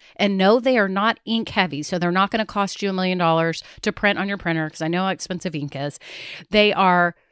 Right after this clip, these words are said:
streamlined printables that you are gonna write out your goals and how you're gonna go about completing them today.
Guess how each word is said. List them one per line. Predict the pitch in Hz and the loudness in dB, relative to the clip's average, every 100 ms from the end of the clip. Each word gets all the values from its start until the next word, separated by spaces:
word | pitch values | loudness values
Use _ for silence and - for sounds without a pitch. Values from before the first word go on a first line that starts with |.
| _ - | _ -10
streamlined | - 240 269 285 196 180 185 190 _ _ _ _ _ _ | -2 2 4 4 4 4 2 -4 _ _ _ _ _ _
printables | 262 269 277 285 302 - | 2 4 4 2 2 0
that | 214 | -2
you | 202 233 | 2 2
are | 294 | 4
gonna | 311 320 | 4 4
write | 240 226 269 | 4 4 4
out | 220 226 _ | 2 0 _
your | 170 185 233 | -4 -2 2
goals | 254 254 240 247 - - _ _ _ _ _ _ | 6 8 6 2 -4 -14 _ _ _ _ _ _
and | 208 190 | -2 2
how | 180 | 4
you're | 190 240 | 4 4
gonna | 262 | 0
go | 262 262 | 2 4
about | 254 262 254 | 4 4 2
completing | 262 254 269 247 208 | -4 -2 0 0 0
them | 165 160 175 _ _ _ _ _ | 0 -2 -4 _ _ _ _ _
today. | - 196 156 - | -2 2 0 -2